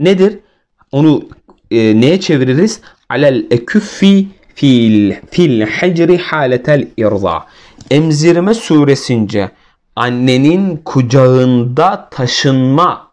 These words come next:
haline çeviririz. Yani hamil derken hamilelik değildir.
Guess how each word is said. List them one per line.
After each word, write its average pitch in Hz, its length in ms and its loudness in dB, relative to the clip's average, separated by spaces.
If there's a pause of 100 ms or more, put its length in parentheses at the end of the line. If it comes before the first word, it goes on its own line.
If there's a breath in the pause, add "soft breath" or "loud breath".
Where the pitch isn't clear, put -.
(140)
haline 104 560 -4
çeviririz. 92 560 -8
Yani 156 340 0 (340 loud breath)
hamil 175 480 -4
derken 190 380 -2
hamilelik 160 720 -2
değildir. 123 460 -2